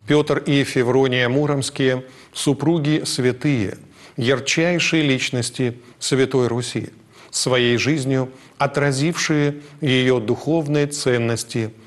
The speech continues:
и нравственные идеалы. Дорогие братья и сёстры, сегодня также совершается память святых: преподобномученицы Февронии Девы,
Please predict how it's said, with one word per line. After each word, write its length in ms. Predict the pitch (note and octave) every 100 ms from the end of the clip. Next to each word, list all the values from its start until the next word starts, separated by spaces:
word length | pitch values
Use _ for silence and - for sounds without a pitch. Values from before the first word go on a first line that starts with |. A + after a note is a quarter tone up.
| -
и 240 | - D#3 D3+
нравственные 840 | C#3 B2 A#2 A2 - A#2+ A#2 G#2+ G#2 - -
идеалы. 540 | A#2 G#2+ G#2+ F2+ - - _ _ _
Дорогие 400 | A2+ B2+ C3 C3
братья 320 | C3 C3 B2 C3
и 40 |
сёстры, 520 | A#2+ D3 - A2 - - _ _ - -
сегодня 520 | - D3 C#3+ C3+ C#3
также 560 | D3+ D#3+ D3+ D3+ D3 - - -
совершается 680 | - D3 C#3+ - E3+ E3+ F#3+
память 440 | F3 C#3 B2 A#2+ A#2+
святых: 640 | - C3 B2+ B2+ G2+ E2+ - _ _ _ _
преподобномученицы 1080 | C3+ C3 D3+ C#3+ C#3 C#3+ E3+ E3 D#3 D3 D3
Февронии 640 | - C3 A#2+ B2+ C3 B2+
Девы, 520 | A#2 A#2 B2+ B2 B2